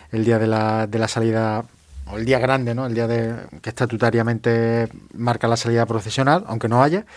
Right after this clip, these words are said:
Y el resto de la Semana Santa, pues nada, pues, eh, tra-, de forma tranquila.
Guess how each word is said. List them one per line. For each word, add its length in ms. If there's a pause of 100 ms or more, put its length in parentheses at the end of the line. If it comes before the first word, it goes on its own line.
(600)
Y 180
el 160
resto 220
de 80
la 80
Semana 280
Santa, 380
pues 200
nada, 260 (120)
pues, 200
eh, 380 (600)
tra-, 200
de 120
forma 300
tranquila. 520